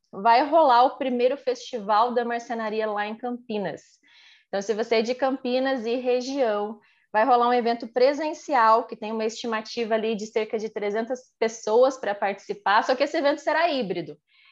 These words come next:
Então, você que está nos ouvindo que não é da região, também vai conseguir assistir palestras, workshops, enfim,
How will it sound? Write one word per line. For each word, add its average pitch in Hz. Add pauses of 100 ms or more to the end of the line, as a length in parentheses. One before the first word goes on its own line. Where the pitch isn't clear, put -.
(100)
Então, 202
você 226
que 269
está 269
nos 269
ouvindo 262
que 262
não 311
é 277
da 254
região, 262
também 214
vai 247
conseguir 226
assistir 254
palestras, 220
workshops, 220
enfim, 226